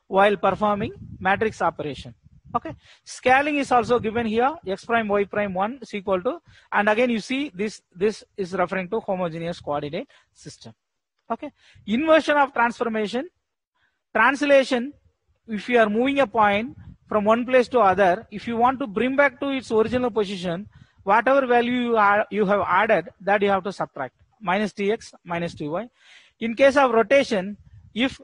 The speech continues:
I am rotating with respect to one particular angle, you have moved it over here.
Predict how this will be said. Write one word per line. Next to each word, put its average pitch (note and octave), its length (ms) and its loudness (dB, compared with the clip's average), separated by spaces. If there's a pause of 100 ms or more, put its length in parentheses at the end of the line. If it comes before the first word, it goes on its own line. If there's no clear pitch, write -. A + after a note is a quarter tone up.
(120)
I G#3 140 2
am G#3+ 260 0
rotating B3 460 2
with A3 160 -2
respect G#3+ 400 0
to B3 240 -2 (160)
one G#3+ 240 2
particular G#3 380 -2
angle, F#3 440 -4 (340)
you G3+ 80 -2
have F#3 160 4
moved A3 280 -2
it A3 140 -4
over F#3 240 -2
here. G3 340 -2